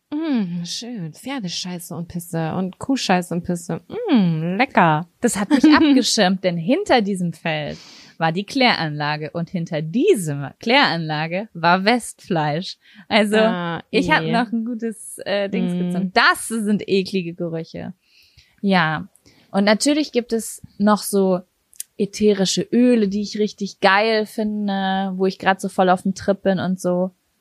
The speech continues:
Speaker 2: Aber die sind ja nicht merkwürdig.
Speaker 1: Nee. Ich hab einen riesengroßen Faible und das hab ich immer in Wo-, ich hab immer in Wohnungen mit mehreren, in, in Häusern mit mehreren Wohnungen gewohnt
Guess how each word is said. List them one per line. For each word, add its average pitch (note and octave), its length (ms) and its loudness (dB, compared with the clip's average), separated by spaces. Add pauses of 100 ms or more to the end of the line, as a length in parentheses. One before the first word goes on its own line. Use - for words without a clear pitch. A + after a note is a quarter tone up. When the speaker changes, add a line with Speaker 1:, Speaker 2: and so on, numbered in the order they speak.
(160)
Speaker 2:
Aber G3 180 4
die G3 120 0
sind G#3+ 180 2
ja G#3+ 100 2
nicht G#3+ 180 2
merkwürdig. D3+ 960 0 (260)
Speaker 1:
Nee. F3+ 340 2 (360)
Ich B3+ 220 2
hab A#3+ 180 2
einen A3 240 4
riesengroßen G#3 760 2
Faible G#3 420 0
und F#3+ 160 0
das F#3+ 160 -6
hab G3 140 0
ich - 180 -10
immer C#4+ 420 4 (100)
in A3+ 520 2 (160)
Wo-, F#3 440 0
ich - 120 -2
hab G#3 140 -6
immer D#4+ 180 4
in G#3 160 2
Wohnungen A#3 300 4
mit G3+ 180 0
mehreren, F#3 760 2 (1040)
in, G#3 100 4 (200)
in F3+ 180 0
Häusern C4+ 300 4
mit F3+ 100 -4
mehreren F#3+ 420 2
Wohnungen C4 380 2
gewohnt C4 480 0